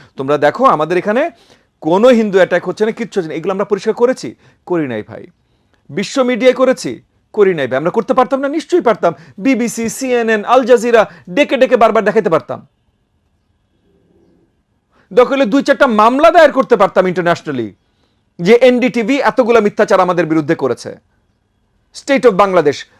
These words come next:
মামলা দায়ের করলো। দরকার হলে বাংলাদেশ হাই কমিশন, আমি, again, আমি উকিল না, so আমি পরিষ্কার বলতে পারছি না, আহ, you know, sort of,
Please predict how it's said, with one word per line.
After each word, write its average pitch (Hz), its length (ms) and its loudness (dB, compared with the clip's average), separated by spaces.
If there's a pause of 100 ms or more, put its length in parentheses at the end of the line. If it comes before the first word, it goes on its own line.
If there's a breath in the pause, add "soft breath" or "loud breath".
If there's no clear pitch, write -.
মামলা 185 280 2
দায়ের 143 200 2
করলো। 101 360 -12 (960)
দরকার 214 100 2
হলে 262 80 2
বাংলাদেশ 240 380 2
হাই 240 120 4
কমিশন, 254 340 -2
আমি, 185 140 -2 (200)
again, 127 360 -6
আমি 123 200 -10
উকিল 156 340 -6
না, 107 80 -8
so 113 140 -12
আমি 120 140 -6
পরিষ্কার 131 380 -8
বলতে 127 240 -6
পারছি 147 240 -6
না, 143 80 -4
আহ, - 800 -6
you 147 60 -4
know, 135 140 -6
sort 127 120 -4
of, 117 40 -10